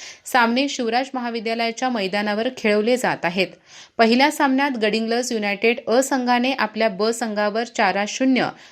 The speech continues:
असा विजय मिळवत स्पर्धेत निर्विवाद वर्चस्व प्रस्थापित केले. सिद्धार्थ दड्डीकरने पहिला गोल करत संघाचे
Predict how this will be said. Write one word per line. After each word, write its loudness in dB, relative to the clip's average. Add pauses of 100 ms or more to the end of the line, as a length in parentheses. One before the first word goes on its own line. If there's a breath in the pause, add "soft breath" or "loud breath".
असा -2
विजय 0
मिळवत 0 (240 loud breath)
स्पर्धेत 4
निर्विवाद 2
वर्चस्व 0
प्रस्थापित -2 (100)
केले. 0 (340 soft breath)
सिद्धार्थ 0
दड्डीकरने -2
पहिला -2 (100)
गोल 0
करत -2
संघाचे -2